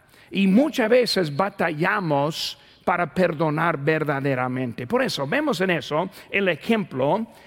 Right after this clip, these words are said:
Dios perdona. El ejemplo, Dios perdona. Ahora, si Dios perdona, hermanos, ¿cómo es que nosotros no podemos? En Efesios cuatro treinta y siete dice,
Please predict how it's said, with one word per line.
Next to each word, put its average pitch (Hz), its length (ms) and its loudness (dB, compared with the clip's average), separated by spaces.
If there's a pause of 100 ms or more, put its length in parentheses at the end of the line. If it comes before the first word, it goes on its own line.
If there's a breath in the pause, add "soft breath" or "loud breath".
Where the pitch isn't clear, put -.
(120 loud breath)
Dios 165 420 2
perdona. 131 560 -2 (560 soft breath)
El 170 140 4
ejemplo, 202 480 2
Dios 165 380 2
perdona. 131 640 -2 (180 loud breath)
Ahora, 190 240 0
si 175 220 -2
Dios 180 460 -2
perdona, 160 1000 0
hermanos, 147 440 -2
¿cómo 254 360 2
es 143 280 -2
que 190 140 0
nosotros 175 420 -2
no 160 160 -2
podemos? 202 640 -4 (200 loud breath)
En 196 120 0
Efesios 208 640 0
cuatro 202 420 -2
treinta 185 400 -2
y 160 60 2
siete 165 420 -2
dice, 147 560 -6